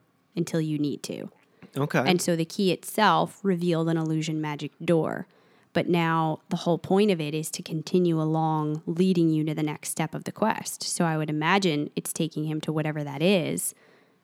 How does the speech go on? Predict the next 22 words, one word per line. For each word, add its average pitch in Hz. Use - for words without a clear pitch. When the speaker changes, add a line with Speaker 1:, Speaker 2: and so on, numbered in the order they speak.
Speaker 1:
which 175
would 165
also 202
make 185
sense 160
with 160
our 156
storyline. 170
As 170
our 151
characters 190
continue 180
to 165
diverge, 165
Elliot's 196
gonna 196
have 180
to -
keep -
following 180
this 151
journey, 147